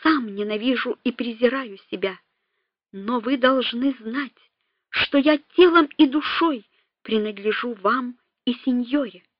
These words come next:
«Что случилось? Рассказывай». «Ну, слушайте, я предпочитаю смерть подобной жизни. Сколько я вынес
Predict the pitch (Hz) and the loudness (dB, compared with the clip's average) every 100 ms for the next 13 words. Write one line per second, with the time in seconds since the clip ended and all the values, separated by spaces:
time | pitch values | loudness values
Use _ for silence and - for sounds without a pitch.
0 | _ _ _ _ _ _ _ _ _ _ | _ _ _ _ _ _ _ _ _ _
1 | _ _ _ - - - 254 285 - 277 | _ _ _ -6 -4 -4 -2 -2 0 0
2 | 311 - 349 196 _ _ _ _ _ _ | 2 2 -2 -4 _ _ _ _ _ _
3 | _ _ _ _ - 214 247 - - 330 | _ _ _ _ 4 4 4 0 2 2
4 | 226 165 - - _ _ _ _ _ _ | 2 -6 -12 -18 _ _ _ _ _ _
5 | _ _ _ _ _ _ _ _ _ _ | _ _ _ _ _ _ _ _ _ _
6 | _ _ - 220 254 262 269 _ _ _ | _ _ -14 -8 -6 -8 -12 _ _ _
7 | _ _ - 262 320 - 170 - _ _ | _ _ -6 -4 -2 -2 -2 -6 _ _
8 | _ _ _ _ _ _ _ _ _ 185 | _ _ _ _ _ _ _ _ _ -4
9 | 226 247 233 - _ 220 233 - 226 220 | -4 -2 -6 -12 _ -8 -2 -2 -2 -6
10 | 240 233 233 - 214 254 262 - - _ | -8 -8 -12 -14 -6 -4 -4 -8 -20 _
11 | _ _ _ _ 196 180 180 185 185 180 | _ _ _ _ -2 -2 -4 -8 -12 -10
12 | 190 - 170 190 _ _ _ _ _ _ | -12 -12 -20 _ _ _ _ _ _ _
13 | _ _ _ _ - - - 359 330 311 | _ _ _ _ -18 -16 0 2 2 2
14 | 285 262 294 247 180 | 4 4 2 -2 -4